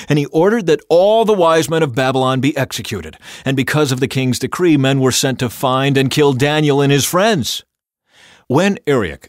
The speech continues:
the commander of the king's guard, came to kill them, Daniel handled the situation with wisdom and discretion. He asked Arioch, "Why has the king issued such a harsh decree?" So Arioch told him all that had happened.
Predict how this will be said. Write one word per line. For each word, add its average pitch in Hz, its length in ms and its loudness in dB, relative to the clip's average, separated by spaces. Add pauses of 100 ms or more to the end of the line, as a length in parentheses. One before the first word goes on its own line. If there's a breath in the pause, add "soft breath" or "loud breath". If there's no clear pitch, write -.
the 104 120 -6
commander 135 440 0
of 113 100 0
the 104 80 -4
king's 120 320 -4
guard, 82 400 -4
came 131 300 -6
to 110 80 -6
kill 120 260 -2
them, 82 320 -10
Daniel 156 400 -6
handled 180 460 -8
the 170 80 -10
situation 101 680 -8
with 92 220 -10
wisdom 151 460 -4 (180)
and 104 140 -4
discretion. - 580 -12 (640 loud breath)
He 107 180 -6
asked 110 380 -6
Arioch, 78 440 -12 (280 loud breath)
"Why 139 300 -4
has 120 340 -4
the 113 100 -8
king 110 380 -6
issued 82 500 -12
such - 300 -10
a 98 100 -6
harsh 101 500 -8
decree?" - 680 -16 (320 loud breath)
So - 160 -4
Arioch 139 500 -4
told 175 440 -2
him 127 200 -4
all 107 360 -2
that 107 120 -4
had 120 120 -6
happened. 127 580 -12